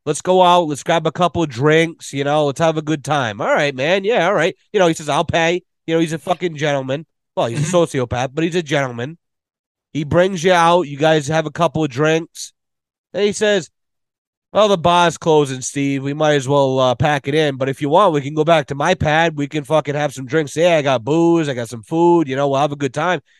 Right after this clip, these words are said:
Speaker 1: "Yeah, all right, John. Sounds good. This is your boss. Now, keep in
Speaker 2: Right.
Speaker 1: mind, you're not gonna say no."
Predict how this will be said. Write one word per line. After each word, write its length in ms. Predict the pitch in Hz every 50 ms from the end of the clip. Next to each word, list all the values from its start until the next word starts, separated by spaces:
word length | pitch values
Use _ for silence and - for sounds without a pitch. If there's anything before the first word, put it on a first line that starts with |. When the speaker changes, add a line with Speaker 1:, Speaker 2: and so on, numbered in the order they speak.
| _ -
Speaker 1:
"Yeah, 200 | - 269 233 220
all 100 | 269 254
right, 300 | 202 156 160 170 175 151 -
John. 320 | 139 160 160 175 202 196
Sounds 300 | - - 196 196 196 175
good. 160 | 156 202 170 135
This 140 | 190 202 277
is 80 | 254 226
your 80 | 240
boss. 380 | 180 240 262 233 143 101 - -
Now, 140 | 143 139 135
keep 200 | - - 175 156
in 60 | 180 185
Speaker 2:
Right. 100 | 208 233
Speaker 1:
mind, 200 | 185 123 92 - _ _ _ _ _ _ _ _
you're 120 | - 160 190
not 160 | 233 247 262
gonna 140 | 269 240 180
say 240 | - - 214 190 165
no." 360 | 175 190 175 135 90 78